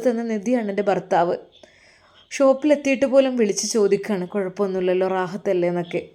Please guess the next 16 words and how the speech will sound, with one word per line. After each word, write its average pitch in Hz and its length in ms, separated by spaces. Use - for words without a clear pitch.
പഠിച്ചോനെ, 214 500
ഇത്രയധികം 294 460
സ്നേഹം 247 460
തരുന്ന 233 260
ഭർത്താവിനെ, 226 640
റഹ്മാനെ, 233 460
നീ 285 60
എനിക്ക് 262 320
തന്ന 285 200
നിയമത്താണ് 285 640
റബ്ബേ. 220 280
നിൻ്റെ 254 280
കരുണാ 277 320
കടാക്ഷം 277 480
കൊണ്ടാണ് 262 320
എനിക്ക് - 240